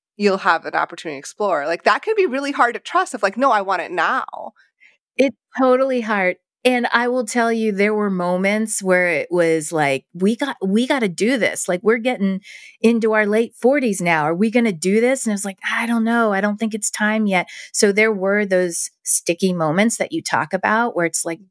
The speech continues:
Speaker 2: "We, we should do this." "Well, but I'm, I'm not ready." And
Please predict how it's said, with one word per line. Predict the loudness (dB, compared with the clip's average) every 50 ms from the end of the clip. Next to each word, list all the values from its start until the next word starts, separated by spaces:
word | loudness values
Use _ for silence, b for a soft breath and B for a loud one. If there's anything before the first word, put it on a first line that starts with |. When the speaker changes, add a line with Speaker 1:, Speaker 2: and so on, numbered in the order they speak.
| _ -16 -12
Speaker 2:
"We, | -10 -8 -6
we | -4 -2 0
should | 0 0 0 -2 -2 0
do | 0 0 0 0
this." | 0 0 0 -2 -2 -2 -2
"Well, | 0 0 0 0 -2 B B B B B B -4
but | -2 0
I'm, | 2 2 0 0 -2 _ -4
I'm | 0 2 2
not | 2 2 0 -2
ready." | -2 0 0 0 0 0 -2 0 0 -2 -2
And | -2 0 0 0 -2 -4